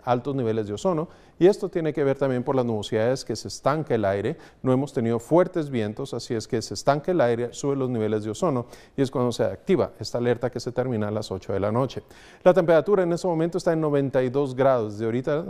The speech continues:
es arriba del promedio, no por mucho, pero sí está arriba del promedio.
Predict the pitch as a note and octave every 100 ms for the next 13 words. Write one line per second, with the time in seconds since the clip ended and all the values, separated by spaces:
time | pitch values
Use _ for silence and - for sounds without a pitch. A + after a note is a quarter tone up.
0 | D#3+ C3 - C3 B2 B2 C#3+ A#2+ A#2 C3
1 | E3 E3+ D3+ B2 G#2+ B2 C3+ E3+ - F3+
2 | - B2 A#2+ - A2+ A2+ A2+ F#2+ A#2 C3+
3 | C#3+ B2